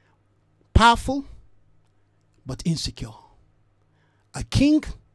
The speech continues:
but what, o-, oppressed like a child, or we can choose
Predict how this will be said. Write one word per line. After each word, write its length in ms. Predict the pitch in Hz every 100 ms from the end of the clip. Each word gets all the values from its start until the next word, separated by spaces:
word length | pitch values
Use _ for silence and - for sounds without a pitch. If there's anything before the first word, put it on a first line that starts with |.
| _ _ _ _ _ _ _ _ _
but 180 | 143 143 -
what, 180 | 160 208 - _ -
o-, 100 | -
oppressed 400 | 165 - 214 -
like 160 | 175 160
a 40 |
child, 500 | - - 147 113 - - _ _ _ _ _ _ _ _ _ _ _ _ _ _
or 120 | -
we 100 | 160
can 220 | - 165 151
choose 680 | - 285 269 135 - -